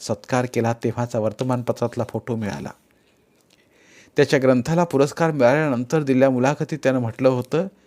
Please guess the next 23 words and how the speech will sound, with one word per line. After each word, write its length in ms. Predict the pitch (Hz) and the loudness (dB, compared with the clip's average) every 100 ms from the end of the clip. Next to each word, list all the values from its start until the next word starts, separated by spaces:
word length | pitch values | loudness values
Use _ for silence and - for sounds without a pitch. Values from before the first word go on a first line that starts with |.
| _ _ _ _ _ _ _ - | _ _ _ _ _ _ _ -4
"मला 340 | 131 120 147 175 | 2 2 4 2
कुणासाठी 640 | 131 123 143 151 131 151 | 2 2 2 0 -2 0
तरी 140 | 139 131 | 0 2
मोठं 340 | 110 107 143 | 0 -2 -2
व्हायचंय, 440 | 127 110 - 101 - - _ _ _ _ - | 0 -2 -2 -6 -8 -16 _ _ _ _ -4
ती 80 | 107 | 0
व्यक्तीच 520 | 101 - 165 - - | 0 -2 -10 -10 -4
माझं 240 | 113 107 | -2 -2
प्रेरणास्थान 800 | 104 - 101 117 120 - 117 104 | -2 -2 -2 -2 -6 -6 -8 -6
आहे." 360 | 87 - - _ _ _ _ _ _ _ _ _ _ _ _ _ _ _ _ - | -6 -10 -20 _ _ _ _ _ _ _ _ _ _ _ _ _ _ _ _ -4
मुलाखतीतलं 680 | 120 117 117 113 120 110 107 117 | -2 0 0 -2 -4 -2 -4 -2
हे 80 | 110 | -2
वाक्य 400 | 104 120 - 101 | -2 -4 -4 0
वाचताना 460 | 95 - 113 110 | 0 -2 -6 -6
त्या 140 | 104 101 | -2 -4
अक्षरात 580 | - - 107 110 - - | -4 -8 -6 -6 -8 -8
माझ्याकडं 400 | 120 104 104 107 | -4 -2 -2 -4
प्रेमानं 520 | 101 107 104 110 107 | -4 -2 -2 -2 -6
पाहणारी 440 | 104 92 101 104 101 | -4 -6 -6 -6 -6
त्याची 240 | 95 - | -8 -8
नजर 280 | 95 98 98 | -8 -6 -6
दिसत 360 | 95 92 - - | -8 -14 -14 -16
होती. 320 | - - | -16 -16